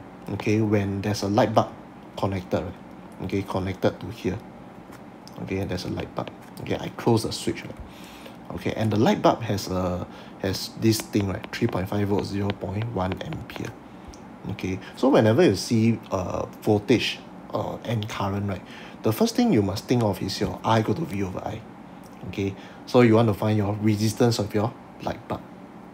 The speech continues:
Okay, so let me redraw the circuit again. All right,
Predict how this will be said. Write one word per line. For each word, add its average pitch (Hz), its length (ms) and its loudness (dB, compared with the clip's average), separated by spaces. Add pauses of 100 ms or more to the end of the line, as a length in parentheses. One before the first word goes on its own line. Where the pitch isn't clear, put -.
(160)
Okay, 170 220 -4 (340)
so - 160 4
let 285 180 6
me 320 120 8
redraw 120 500 6
the 95 100 0
circuit - 380 -2
again. - 340 -4 (460)
All - 80 -6
right, 113 140 -2